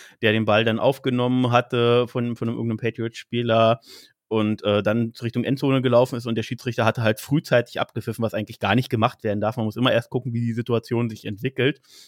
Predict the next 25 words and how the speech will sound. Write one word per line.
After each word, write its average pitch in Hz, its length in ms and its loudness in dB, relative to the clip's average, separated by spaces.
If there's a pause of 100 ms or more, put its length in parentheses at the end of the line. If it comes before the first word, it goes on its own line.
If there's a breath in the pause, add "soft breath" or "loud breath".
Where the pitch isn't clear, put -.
(140 soft breath)
und 107 100 -2
dann 117 400 2
kann 120 140 -2
man 117 120 2
ja 110 100 2
irgendwas 113 360 -4
überprüfen, 123 640 -2
aber 110 100 2
der 110 100 0
hat 113 140 -2
halt 110 180 0
schon 110 200 -4
frühzeitig - 560 -2
was 120 100 -4
abgepfiffen, 127 500 -6
obwohl 117 220 -4
Miles 110 260 -2
Jack 120 200 -6
nicht 123 200 -2
mit 151 140 -2
dem 135 60 0
Ball 123 160 4
am 120 140 2
Boden 110 300 -4
war. 104 220 0